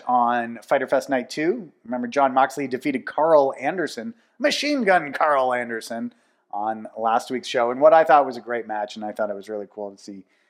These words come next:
kinda Carl Anderson, um, on that level again. You know, I, I think we're getting ready to see the,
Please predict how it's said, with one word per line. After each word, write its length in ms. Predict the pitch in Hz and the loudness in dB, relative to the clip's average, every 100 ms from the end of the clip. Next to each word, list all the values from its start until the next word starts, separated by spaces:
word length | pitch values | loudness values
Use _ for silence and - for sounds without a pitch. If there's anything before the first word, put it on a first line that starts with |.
| _ _ - | _ _ -8
kinda 180 | 110 104 | -8 -6
Carl 380 | - 113 110 | -2 0 0
Anderson, 600 | 107 107 107 - 107 104 104 _ _ _ _ | -2 -6 -10 -12 -14 -14 -18 _ _ _ _
um, 580 | 95 98 98 - - _ _ - | -18 -18 -20 -20 -20 _ _ 2
on 200 | 143 139 | 2 4
that 280 | 139 127 127 | 2 2 2
level 360 | 131 127 123 | 2 2 0
again. 380 | 127 127 123 127 | 0 2 0 0
You 60 | 123 | -2
know, 400 | 120 120 120 123 | 0 2 2 0
I, 180 | 113 113 120 113 120 | -2 -4 -16 -14 -10
I 40 | |
think 180 | 131 117 | -8 -8
we're 100 | 117 | -6
getting 220 | 120 120 | -8 -4
ready 240 | 120 117 110 | -4 -4 -8
to 100 | 110 | -10
see 320 | - 123 123 | -8 -6 -4
the, 300 | 113 113 | -4 -4